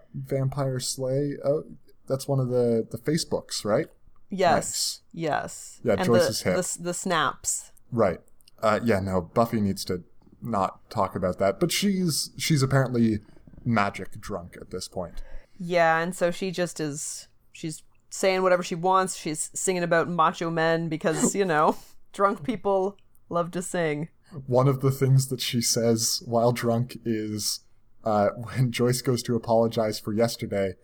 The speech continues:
Speaker 1: Buffy says, "That's totally yester."
Speaker 2: <laughs>
Speaker 1: I am paws on board for that.
Speaker 2: Oh, yeah.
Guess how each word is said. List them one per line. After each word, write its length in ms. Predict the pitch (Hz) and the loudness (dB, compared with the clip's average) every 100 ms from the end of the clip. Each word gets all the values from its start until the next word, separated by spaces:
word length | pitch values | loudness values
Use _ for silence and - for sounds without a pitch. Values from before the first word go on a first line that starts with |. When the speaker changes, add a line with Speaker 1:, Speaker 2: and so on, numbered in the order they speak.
| _ _ _ 120 | _ _ _ -2
Speaker 1:
Buffy 240 | 107 110 | 0 0
says, 280 | - 110 101 | 2 0 2
"That's 240 | 185 - | -2 -2
totally 520 | - 233 226 220 214 | -2 2 2 0 -2
yester." 760 | 185 156 190 - - 104 85 - _ | 0 2 0 -2 -2 -2 -2 -12 _
Speaker 2:
<laughs> 800 | - - - 659 659 571 - - - 508 - 311 359 - - - - - - - 147 | -2 -2 -6 -8 -8 -10 -20 -4 -2 -2 -2 -2 -2 -4 -10 -10 -14 -18 -20 -16 -2
Speaker 1:
I 140 | 117 117 | 2 4
am 160 | 110 | 2
paws 440 | - 113 107 107 110 | -2 2 2 2 0
on 160 | 101 | 0
board 280 | 95 90 92 | -2 -4 -4
for 120 | 101 | -8
that. 300 | 87 87 90 _ _ _ - | -6 -6 -8 _ _ _ -2
Speaker 2:
Oh, 400 | 170 175 165 - _ - | 2 2 2 -2 _ -8
yeah. 380 | 151 151 151 | -2 2 0